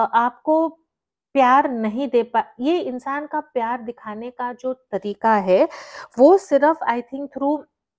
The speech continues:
फिजिकल टच या बाहर घूमने जाना है या, अ, ऐसी ना फायरी एनर्जी है इनकी, जहाँ पे the प्यार का expression is doing some, कि जब ये इंसान अपना प्यार दर्शाते हैं आपको,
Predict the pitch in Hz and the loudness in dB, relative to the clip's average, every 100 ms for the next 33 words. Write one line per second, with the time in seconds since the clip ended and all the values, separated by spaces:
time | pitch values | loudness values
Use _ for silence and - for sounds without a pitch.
0 | _ _ _ - _ - 214 240 277 277 | _ _ _ -20 _ -8 -4 -2 0 -2
1 | 277 226 226 - - 226 214 220 226 214 | 2 2 2 -2 -6 -4 -2 -4 -6 -6
2 | 226 214 220 220 202 202 208 208 208 208 | -8 -6 -6 -6 -6 -8 -8 -6 -8 -10
3 | - - _ - 233 226 240 226 214 208 | -18 -20 _ -6 -2 0 0 -2 -2 -2
4 | 202 196 196 _ _ 240 - 302 370 370 | 0 -2 -6 _ _ -8 -4 -6 -6 -8
5 | - _ _ - 240 277 311 349 254 226 | -12 _ _ 2 4 4 4 0 -2 -4
6 | 220 214 233 226 214 202 202 214 208 233 | -6 -8 -8 -8 -8 -8 -10 -10 -10 -6
7 | 262 285 285 294 320 320 - - _ _ | -6 -4 -2 0 0 -4 -16 -20 _ _
8 | - 196 _ - 247 269 302 339 285 - | -20 -20 _ 2 6 6 4 -2 -4 -8
9 | - 262 254 302 294 302 240 247 269 277 | -6 -4 -4 -4 -4 -4 -4 -4 -4 -4
10 | 262 262 - _ 262 240 _ 240 240 196 | -6 -6 -14 _ -10 -10 _ -16 -8 -4
11 | 269 294 277 254 277 269 - - 254 - | -2 -2 -6 -8 -10 -10 -14 -10 -10 -6
12 | 208 233 220 202 - 196 185 247 254 233 | -4 -4 -4 -8 -6 -8 -8 -12 -10 -10
13 | 226 - 415 | -10 -8 -8